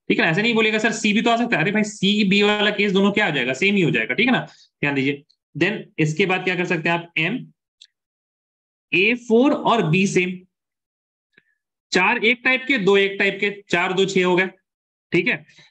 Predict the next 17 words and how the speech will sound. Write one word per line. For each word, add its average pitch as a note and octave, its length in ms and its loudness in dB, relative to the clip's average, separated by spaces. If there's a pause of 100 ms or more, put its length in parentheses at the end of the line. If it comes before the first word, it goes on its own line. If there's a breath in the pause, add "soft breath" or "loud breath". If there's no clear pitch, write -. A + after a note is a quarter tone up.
(140 soft breath)
Next G3 360 2
case B3+ 200 0
क्या A#3+ 160 0
बनेगा, A#3 440 0 (240)
you F3+ 120 4
will B3 200 2
still B3 200 2
have B3 340 0
M C4 160 -2 (140)
A B3 240 2
four, G3 160 4 (420)
but G#3+ 160 2
we A3 120 0
can A#3 160 -2
have B3 140 -2 (260)
two C4+ 200 6 (100)
other, A3 140 0